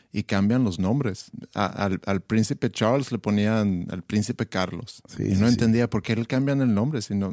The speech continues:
Speaker 1: o sea, si no se llama.
Speaker 2: Pues es como los equipos de fútbol americano, de que los Vaqueros de Dallas.
Speaker 1: Sí.
Speaker 2: A ver, Dallas Cowboys es una marca, ¿por qué pasar al español? O sea,
Speaker 1: Sí.
Speaker 2: eres, le vas a los Cowboys, no a los Vaqueros. O sea, el equipo se llama Cowboys.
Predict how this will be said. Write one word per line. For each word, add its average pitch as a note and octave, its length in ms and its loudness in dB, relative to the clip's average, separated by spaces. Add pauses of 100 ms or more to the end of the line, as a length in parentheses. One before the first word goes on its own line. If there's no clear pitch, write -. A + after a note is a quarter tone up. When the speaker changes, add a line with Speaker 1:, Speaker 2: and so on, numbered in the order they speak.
(120)
Speaker 1:
o F#2+ 40 -6
sea, F#2 160 -4
si G2+ 100 -2
no G#2+ 160 4
se G#2 140 0
llama. G#2+ 280 0 (220)
Speaker 2:
Pues - 140 -2
es F2+ 40 -10
como B2+ 220 2
los A2 160 2
equipos G2 280 2
de F#2+ 40 0
fútbol G#2 260 2
americano, G#2 540 -2 (180)
de - 100 -16
que - 120 -12
los F2+ 200 -2
Vaqueros A2 400 2
de A2 80 4
Dallas. D#2+ 440 -6 (280)
Speaker 1:
Sí. G2+ 120 -4 (140)
Speaker 2:
A E2 100 -6
ver, G2+ 220 -4 (200)
Dallas A2 380 -2
Cowboys A#2 420 4
es G2+ 120 -4
una A2 180 0
marca, G#2+ 580 -4 (520)
¿por - 180 0
qué - 120 -10
pasar G#2+ 360 -2
al A2+ 100 -2
español? G#2+ 540 -6 (240)
O - 40 -20
sea, G2 240 0
Speaker 1:
Sí. - 40 -10 (200)
Speaker 2:
eres, F#2+ 340 -10 (100)
le G2+ 100 -8
vas G#2 220 -2
a A2+ 100 -2
los A2 280 0
Cowboys, G2 500 2
no G2 100 -6
a G2+ 40 -4
los G2 160 -4
Vaqueros. G2 400 -6
O - 20 -12
sea, G2+ 80 -8
el G2 80 -8
equipo F#2 240 -2
se G#2+ 60 0
llama A2 160 -2
Cowboys. G2+ 680 -4